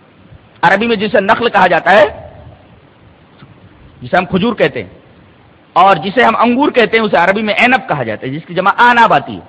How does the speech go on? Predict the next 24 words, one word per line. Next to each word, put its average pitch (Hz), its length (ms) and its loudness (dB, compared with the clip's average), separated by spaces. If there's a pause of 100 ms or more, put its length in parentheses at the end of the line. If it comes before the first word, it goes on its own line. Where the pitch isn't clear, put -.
(1040)
پھر 269 100 2
دودھ 226 300 2
کا 269 200 0
تذکرہ 208 240 0
کیا 151 200 -4
گیا، 104 140 -8 (600)
وَإِنَّ 254 340 2
لَكُمْ 254 280 0
فِي 233 80 -2
الْأَنْعَامِ 254 460 2
لَعِبْرَةً، 269 400 4 (640)
جانوروں 214 360 2
میں 254 100 2
تمہارے 247 320 4
لیے 247 120 0
عبرت 262 460 2
ہے۔ 277 260 2 (1700)
یعنی 269 260 2
یہ 311 200 0
تمہاری 240 580 2 (1000)
جسمانی 285 540 0 (100)
غذائیں 185 400 2
ہیں۔ 113 280 -6 (1300)
اللہ 196 180 0